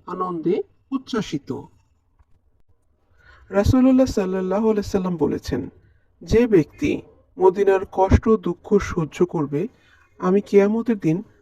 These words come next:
তার জন্য সুপারিশ করব।" সহিহ মুসলিম। রাসূলুল্লাহ সাল্লাল্লাহু আলাইহি সাল্লাম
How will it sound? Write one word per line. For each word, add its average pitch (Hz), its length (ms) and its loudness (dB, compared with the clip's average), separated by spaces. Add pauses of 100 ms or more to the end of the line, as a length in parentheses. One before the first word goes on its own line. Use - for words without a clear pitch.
(200)
তার 202 220 2
জন্য 214 400 2 (260)
সুপারিশ - 580 -8
করব।" - 320 -10 (760)
সহিহ 160 400 -10
মুসলিম। 139 560 -6 (2250)
রাসূলুল্লাহ 262 520 0
সাল্লাল্লাহু 262 420 0
আলাইহি 254 140 -6
সাল্লাম 262 320 -2